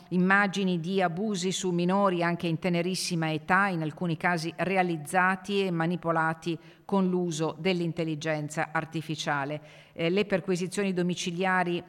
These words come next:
eseguite in tutta Italia sono state nove, con l'impiego di circa cinquanta operatori specializzati. Eh, la reazione delle istituzioni non si è fatta attendere. Il presidente della Regione del Veneto, Alberto Stefani,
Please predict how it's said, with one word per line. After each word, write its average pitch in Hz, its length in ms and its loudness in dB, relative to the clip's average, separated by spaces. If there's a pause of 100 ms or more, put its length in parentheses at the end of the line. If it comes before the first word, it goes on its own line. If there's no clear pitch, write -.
(140)
eseguite 180 540 -2
in 170 140 -2
tutta 185 240 -6
Italia 170 480 2
sono 160 240 -2
state 175 600 0 (200)
nove, 208 720 2
con 170 260 0
l'impiego 165 800 -2
di 156 140 -4
circa 160 460 -2 (240)
cinquanta 170 1040 0
operatori 165 840 -2
specializzati. 147 1000 -4 (280)
Eh, 175 160 -2
la 180 160 4
reazione 185 540 2
delle 170 200 0
istituzioni 170 720 0
non 180 160 0
si 175 140 -2
è 156 40 -2
fatta 175 480 0
attendere. 185 720 0
Il 151 120 -2
presidente 175 560 0
della 156 160 2
Regione 160 340 -2
del 156 160 -2
Veneto, 170 300 0
Alberto 175 340 0
Stefani, 170 500 -2